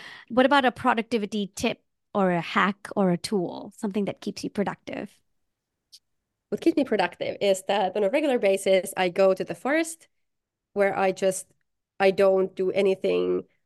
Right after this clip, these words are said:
Speaker 2: systematic or ambitious. I just basically walk around, sit on a rock, walk if I feel like walking, sit if I feel like sitting, and listen to the forest for some answers. And whenever I come out,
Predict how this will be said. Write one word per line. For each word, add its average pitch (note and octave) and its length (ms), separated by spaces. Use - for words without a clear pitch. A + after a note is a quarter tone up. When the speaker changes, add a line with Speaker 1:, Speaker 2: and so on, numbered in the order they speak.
Speaker 2:
systematic F#3 920
or - 540
ambitious. F#3+ 640
I F#3+ 100
just F#3 220
basically F3+ 640
walk B3 320
around, G3 640
sit - 280
on A3 80
a G3+ 100
rock, F3+ 480
walk G#3 320
if G#3+ 100
I F#3+ 100
feel F#3 180
like - 180
walking, B3 580
sit G#3+ 240
if G3+ 140
I F#3+ 80
feel F3+ 200
like - 180
sitting, G3+ 540
and F#3 220
listen G3 300
to F#3+ 80
the F#3 120
forest - 540
for - 160
some - 200
answers. - 500
And G3+ 100
whenever G3 300
I F#3 100
come - 280
out, D4 320